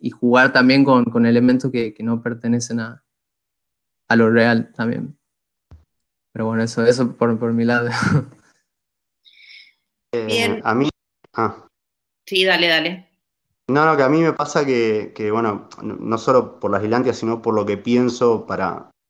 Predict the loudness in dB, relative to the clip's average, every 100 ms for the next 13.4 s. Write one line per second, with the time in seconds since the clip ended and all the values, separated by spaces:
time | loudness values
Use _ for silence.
0 | _ _ _ _ -8 -6 -6 -10 -10 -8
1 | -6 -2 0 0 0 0 2 4 2 0
2 | -4 -6 -10 -8 -8 -4 0 2 2 0
3 | -2 -4 -6 -6 -4 -4 -4 -4 2 2
4 | 0 -8 -20 _ _ _ _ -12 -6 -4
5 | -4 -2 0 0 2 2 2 0 -6 -6
6 | -4 -6 -8 -14 _ -18 -16 -10 -2 0
7 | 2 0 2 0 0 -2 0 0 0 -2
8 | -4 -4 -6 -6 -4 -2 0 0 2 0
9 | 0 -2 -2 -2 -4 -4 -2 2 2 2
10 | -2 -8 _ _ _ _ _ -6 -2 0
11 | 0 -2 -8 _ _ -16 -12 -4 -2 0
12 | 2 2 2 0 0 0 -2 -6 -4 -2
13 | -2 0 0